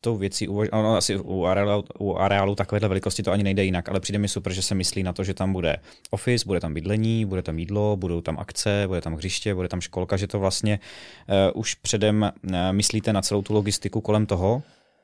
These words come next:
A nemyslím si, že to bývá úplně standard. Myslím si, že to občas je tak, že se, eh, postaví hrozně moc nových bytů a pak se vlastně li-, zjistí, že ty lidi tam nemají jak žít.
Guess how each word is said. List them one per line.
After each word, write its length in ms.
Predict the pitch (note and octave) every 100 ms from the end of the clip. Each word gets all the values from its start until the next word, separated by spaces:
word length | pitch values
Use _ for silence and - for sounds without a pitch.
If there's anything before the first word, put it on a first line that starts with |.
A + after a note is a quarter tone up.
| -
A 60 | G#2
nemyslím 320 | G#2 - A2
si, 120 | G#2
že 100 | G#2
to 120 | G#2
bývá 280 | F#2+ F#2+ G2
úplně 280 | F#2 G#2 G2
standard. 420 | - F#2 E2+ -
Myslím 220 | - F#2
si, 120 | -
že 80 | F2+
to 120 | -
občas 300 | - - F2
je 60 | F#2+
tak, 160 | F#2 E2+
že 80 |
se, 260 | F2 F#2+ F2+ - -
eh, 140 | F2+ E2+
postaví 440 | - - G2+ F#2
hrozně 320 | E2 F2+ F#2+
moc 160 | A2 G#2+
nových 240 | G#2 G2+
bytů 440 | F#2 F2+ F2 G2 C#3 _ _ _
a 60 | -
pak 120 | -
se 120 | -
vlastně 260 | E2+ - F2
li-, 120 | - -
zjistí, 340 | F2 E2 -
že 60 | E2
ty 100 | -
lidi 180 | D#2+ D#2+
tam 160 | E2+
nemají 260 | E2 E2 E2+
jak 100 | D#2+
žít. 280 | - D#2 -